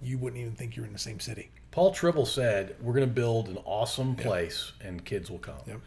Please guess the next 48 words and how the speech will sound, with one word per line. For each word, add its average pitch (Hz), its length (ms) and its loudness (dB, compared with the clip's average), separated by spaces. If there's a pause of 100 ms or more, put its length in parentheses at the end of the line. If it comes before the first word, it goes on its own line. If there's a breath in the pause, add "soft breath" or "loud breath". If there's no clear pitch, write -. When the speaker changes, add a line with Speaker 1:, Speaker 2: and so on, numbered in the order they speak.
(140)
Speaker 2:
And 98 140 -6
daggone 139 400 2
if - 80 -2
he's 131 160 0
not 117 200 2
right, 104 280 2
'cause 98 180 -8
my 120 140 2
kids, 135 400 8 (400 loud breath)
I 104 40 2
have 110 100 0
two 143 120 4
in 135 80 8
college, 127 240 6
one 120 140 4
in 107 80 0
high 120 160 0
school, 98 500 0 (380 loud breath)
I've 117 140 2
heard 120 200 4
nothing. 117 380 0
E-, - 240 -4
every 151 260 2
kid 147 220 0
you 143 80 0
talk 127 340 2
to 87 420 -4
Speaker 1:
Mm-hmm. 101 320 -6
Speaker 2:
visits 101 360 0
C 90 180 -6
N 80 120 -6
U. 73 120 -10
Speaker 1:
Yeah. 113 180 -2 (300)
Speaker 2:
Every 147 180 2
single 175 240 4
Speaker 1:
Yeah. 170 60 -2
Speaker 2:
kid 185 180 2
you 180 60 0
talk 180 260 0
to. - 200 -8
Speaker 1:
Yeah. 110 120 -10 (180)
Well, 110 80 -6
he, 131 280 -2
he 131 80 0
brought 135 260 0
in 131 120 0
all 127 180 -2
that 127 280 -4